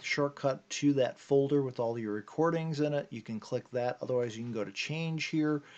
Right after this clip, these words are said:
and then this will allow you to choose a different folder where you might wanna save your different recordings to. Also under these recording settings in the app,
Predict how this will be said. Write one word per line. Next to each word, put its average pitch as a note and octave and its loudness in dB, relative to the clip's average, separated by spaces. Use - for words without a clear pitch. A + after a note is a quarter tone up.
and A#2 -4
then A2+ -2
this B2 -8
will A#2+ 0
allow G#2+ 0
you A2 -2
to G#2 -8
choose A#2+ -6
a - -6
different G#2+ -8
folder A2+ -4
where G2+ -2
you G#2+ -6
might G#2+ -4
wanna G#2+ -6
save G#2+ -6
your G2+ -2
different G2+ -10
recordings G2 -8
to. - -10
Also E3 4
under D3 4
these B2 -4
recording C3+ 0
settings B2 -2
in B2 -6
the G#2 -6
app, D3 0